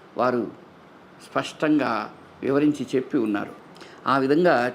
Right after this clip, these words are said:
చీరాల స్వామివారి ఆరాధనోత్సవం, ఆ, తేదీల ప్రకారం, ఆ, ఈ మూడవ తేదీన బుధవారం నాడు వస్తోంది. అటువంటి మహాపురుషులు ఈ భూమి మీద ఎప్పుడూ ఉన్నారని, ఉంటారని చాటి చెప్పిన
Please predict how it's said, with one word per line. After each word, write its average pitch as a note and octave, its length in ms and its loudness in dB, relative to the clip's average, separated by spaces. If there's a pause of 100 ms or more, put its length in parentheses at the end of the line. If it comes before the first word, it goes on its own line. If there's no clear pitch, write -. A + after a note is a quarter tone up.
(100)
చీరాల D3 240 2
స్వామివారి B2 640 -2 (560)
ఆరాధనోత్సవం, C#3 1000 0 (920)
ఆ, B2 60 -6
తేదీల D#3+ 440 4
ప్రకారం, C3+ 800 -2 (520)
ఆ, C#3 40 -2
ఈ C#3 180 4
మూడవ D3 340 4
తేదీన A#2+ 580 0 (180)
బుధవారం B2 420 0
నాడు A2 460 -4 (180)
వస్తోంది. G#2+ 460 -10 (880)
అటువంటి C3+ 380 0
మహాపురుషులు C3+ 720 0
ఈ B2 80 2
భూమి A#2 280 0
మీద C3 160 4
ఎప్పుడూ B2+ 420 0
ఉన్నారని, A#2 560 0
ఉంటారని G#2+ 640 -4 (100)
చాటి G#2+ 180 -8
చెప్పిన C#3 540 0